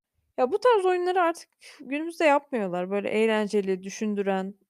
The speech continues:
hani hikaye odaklı. Tamam, günümüz oyunları hikaye odaklı tabii, özeniyorlar. Onu demiyorum ama bu tarz yok. Yani Grim Fandango gibi direkt aradığım,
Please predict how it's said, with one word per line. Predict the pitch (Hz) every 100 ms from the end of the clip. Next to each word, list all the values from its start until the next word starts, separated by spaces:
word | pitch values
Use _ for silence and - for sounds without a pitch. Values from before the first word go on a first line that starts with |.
| -
hani | 208 196 208
hikaye | 208 - 226 220 226 226 -
odaklı. | 208 190 185 - 185 196 _
Tamam, | - 247 226 208
günümüz | 247 208 196 226 254 262
oyunları | 254 240 247
hikaye | 247 262 240 247
odaklı | 226 208 - 185
tabii, | - 190 180 196 -
özeniyorlar. | 208 196 208 220 208 180
Onu | 190 214 240
demiyorum | 240 285 233 214
ama | 370 277 202 - _ _ _ _ _ _ -
bu |
tarz | - 415 330 294
yok. | 294 233
Yani | 262 262 269
Grim | 269 320 330
Fandango | 359 320 330 349 330 302 247
gibi | 240 233
direkt | 277 294 - - -
aradığım, | 233 240 220 233 233